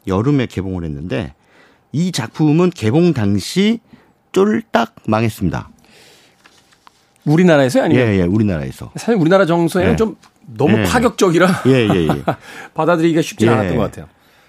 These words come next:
Speaker 1: 그런데 신기하게도 <laughs> 이게 이제 리메이크 됐죠. 우리나라 뮤지컬로.
Speaker 2: 음, 네.
Speaker 1: 공연으로 리메이크 돼서, 어, 무대에 올려졌을 땐 또 어마어마하게 히트를 쳤어요.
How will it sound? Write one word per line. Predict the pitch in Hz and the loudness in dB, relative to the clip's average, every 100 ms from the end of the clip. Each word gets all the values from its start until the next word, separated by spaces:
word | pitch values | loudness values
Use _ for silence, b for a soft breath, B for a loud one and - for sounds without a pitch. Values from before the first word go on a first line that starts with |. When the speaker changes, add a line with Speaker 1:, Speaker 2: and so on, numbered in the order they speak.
| b - | b 0
Speaker 1:
그런데 | 240 262 208 - _ - | 2 4 2 -2 _ -4
신기하게도 | 214 196 170 131 110 156 | 2 2 2 2 2 2
<laughs> | - - - - - - - _ | 2 -4 -16 -18 -20 -20 -20 _
이게 | 147 147 185 | -4 2 2
이제 | 143 160 156 139 120 - | 4 4 4 2 0 -4
리메이크 | - 151 170 151 - 139 123 113 98 | 0 2 4 2 -2 -4 -2 -2 -2
됐죠. | 104 - 87 113 | -4 -2 -4 -2
우리나라 | 90 95 87 | -4 -4 -4
뮤지컬로. | 82 143 - - 67 76 | 0 0 -2 -6 -8 -4
Speaker 2:
음, | 135 131 | -2 2
네. | 120 | 2
Speaker 1:
공연으로 | 139 131 113 98 120 95 | 2 0 -2 0 -2 -2
리메이크 | 95 131 135 - | 0 0 0 -2
돼서, | 98 82 - 147 208 - b b b b b b b | -4 -4 -4 -4 -4 -8 b b b b b b b
어, | 95 95 90 | -4 -2 -2
무대에 | 87 135 147 196 | -2 -4 2 4
올려졌을 | 196 156 165 165 - | 6 4 4 2 0
땐 | 190 220 | 0 2
또 | 196 165 160 | 2 2 4
어마어마하게 | 202 208 196 175 151 123 98 85 - 78 76 | 4 4 4 2 2 0 -2 -6 -10 -8 -8
히트를 | - - 110 | -10 -8 -10
쳤어요. | - - 65 | -10 -14 -12